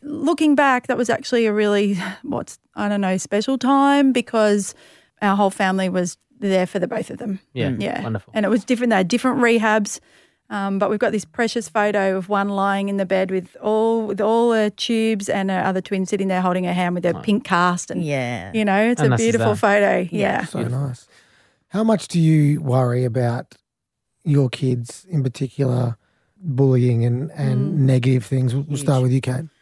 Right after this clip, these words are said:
Speaker 3: So we had a lot of bullying in junior school and we moved them to a different school.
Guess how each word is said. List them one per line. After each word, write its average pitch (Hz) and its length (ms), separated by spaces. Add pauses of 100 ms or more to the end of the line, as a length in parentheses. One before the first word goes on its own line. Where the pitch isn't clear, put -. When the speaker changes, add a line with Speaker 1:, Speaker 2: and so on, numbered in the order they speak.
(420)
Speaker 3:
So 220 240
we 240 340
had 233 360 (140)
a 202 80
lot 185 240
of 175 120
bullying 160 320
in 156 100
junior 156 280
school 143 400 (680)
and 160 200
we 160 140
moved 156 360
them 147 380 (180)
to - 120
a 151 40
different 156 340
school. 175 360